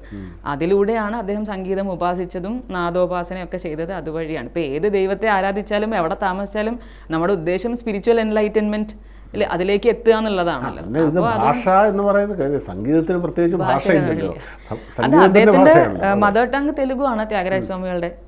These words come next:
Speaker 1: ഉം.
Speaker 2: അപ്പൊ അതുകൊണ്ട് മദർ ടങ് അല്ലേ നമുക്ക് എപ്പോഴും,
Speaker 1: അതെ.
Speaker 2: ഏ,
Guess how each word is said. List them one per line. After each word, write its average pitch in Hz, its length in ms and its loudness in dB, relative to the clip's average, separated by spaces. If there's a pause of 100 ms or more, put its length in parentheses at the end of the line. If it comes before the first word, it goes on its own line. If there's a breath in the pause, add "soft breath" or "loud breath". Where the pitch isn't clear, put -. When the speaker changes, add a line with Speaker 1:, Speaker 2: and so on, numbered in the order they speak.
Speaker 1:
ഉം. - 40 -8
Speaker 2:
അപ്പൊ 160 180 -4
അതുകൊണ്ട് 185 500 -6
മദർ 196 280 0
ടങ് 233 220 -2
അല്ലേ 233 260 2
നമുക്ക് 175 240 -4
എപ്പോഴും, 190 500 -2
Speaker 1:
അതെ. 160 320 -2
Speaker 2:
ഏ, 156 40 -6